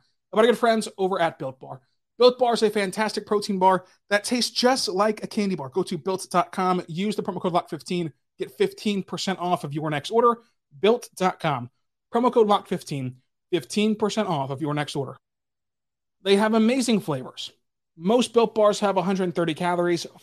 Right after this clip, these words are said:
four grams of sugar, four net carbs, and seventeen grams of pro-, protein. But with one hundred percent real chocolate on the outside,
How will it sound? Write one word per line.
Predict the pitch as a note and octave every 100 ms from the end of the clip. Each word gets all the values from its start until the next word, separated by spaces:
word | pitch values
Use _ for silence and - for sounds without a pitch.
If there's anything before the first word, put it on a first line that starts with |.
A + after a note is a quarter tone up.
| _
four | F#3+ G3 G3+ G3
grams | D#3 F3 E3+ D3+
of |
sugar, | C3+ F3 E3 E3
four | - F3+ F#3
net | F3+ D#3+
carbs, | E3 D#3 D3+ B2+
and | D#3 D3+
seventeen | - E3+ E3+ D#3+
grams | D3+ C3+
of | -
pro-, | G3+ G3
protein. | - G#3+ G#3 A3 G#3 F#3+ _ _ _
But | - F3
with | E3 B3+ C4+
one | E3+ F3+
hundred | E3 B3
percent | A3 - G#3+
real | F#3 F#3+
chocolate | - G3 F#3
on | F3
the | D#3+
outside, | D3 - A#3 A3+ G#3+